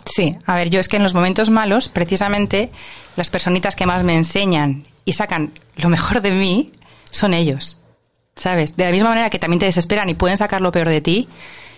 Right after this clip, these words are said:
yo, chica, o sea, es que, es que me parto de risa de repente, o sea, cualquier tontería y tal, de repente tiene una ocurrencia y es que, o, o tienes un día de mierda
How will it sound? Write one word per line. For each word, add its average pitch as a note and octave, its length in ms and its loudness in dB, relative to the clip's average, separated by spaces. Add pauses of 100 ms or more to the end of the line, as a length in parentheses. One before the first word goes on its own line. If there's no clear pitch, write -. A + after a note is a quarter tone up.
(160)
yo, F#3 320 2
chica, F3 480 0
o C#3+ 40 -6
sea, D#3 280 0
es D#3+ 140 -6
que, G3+ 360 0 (600)
es - 160 -4
que C4 120 2
me C#4+ 100 4
parto G#3+ 260 0
de B3+ 80 4
risa A#3+ 320 0
de F#3+ 80 2
repente, G3+ 400 0
o - 40 2
sea, D#3+ 300 2
cualquier F#3+ 280 -2
tontería A#3+ 520 2
y A#3 60 0
tal, C4 220 0
de F#3+ 60 0
repente F3 320 0
tiene A#3+ 160 4
una A#3+ 140 4
ocurrencia C4 840 2
y G3+ 60 0
es - 80 -4
que, B3+ 220 0 (220)
o, E3+ 300 2
o F3 120 4
tienes F#3+ 280 0
un C4 120 6
día A#3+ 260 2 (180)
de D3 80 -10
mierda G#3+ 680 -2